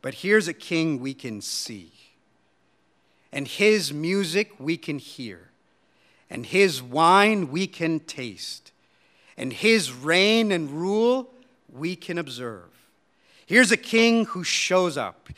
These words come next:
Here's a king who makes an appearance in such a way that you can't miss it. Here's a king whose power is evident, whose presence is visible. And so if you asked anyone in the world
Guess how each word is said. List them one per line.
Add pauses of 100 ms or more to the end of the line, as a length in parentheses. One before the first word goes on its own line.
(180)
Here's
a
king
who
makes
an
appearance (200)
in
such
a
way
that
you
can't
miss
it. (200)
Here's
a
king
whose
power
is
evident, (300)
whose (180)
presence (140)
is (160)
visible. (760)
And
so
if
you
asked (280)
anyone (140)
in
the
world